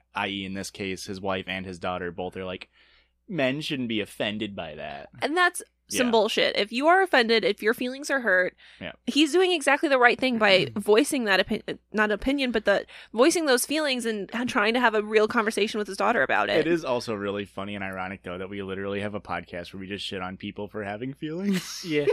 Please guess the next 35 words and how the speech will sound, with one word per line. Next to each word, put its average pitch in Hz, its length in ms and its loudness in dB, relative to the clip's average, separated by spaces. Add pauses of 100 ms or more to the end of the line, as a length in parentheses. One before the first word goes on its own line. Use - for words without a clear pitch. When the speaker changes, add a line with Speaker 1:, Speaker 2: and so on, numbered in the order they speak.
(140)
Speaker 2:
I 285 80 10
mean, 269 200 6
yes, 226 340 8 (380)
Speaker 1:
<laughs> - 340 4
Speaker 2:
but 285 140 10
we 311 100 6
can 311 120 0
also 285 240 4
recognize 247 520 2
when 214 100 2
it's 214 140 -2
okay 247 280 6
to 220 80 2
have 208 200 0
feelings. 117 640 -4 (200)
Speaker 1:
Yeah. 98 240 0 (140)
Speaker 3:
It's, - 280 -8 (340)
Speaker 1:
And 151 140 2
for 156 120 4
men, 135 220 2
Speaker 3:
you 139 60 -2
Speaker 1:
it's 180 80 -8
Speaker 3:
can - 100 0
Speaker 1:
never. 120 240 -2
Speaker 3:
make 160 80 0
fun 120 160 -2
of 104 120 -8
it. 104 180 -6 (800)
Here's 220 260 0
the 170 80 2
thing, 135 280 0
though, 127 380 4
that 127 220 0
I 135 160 6
really 117 500 2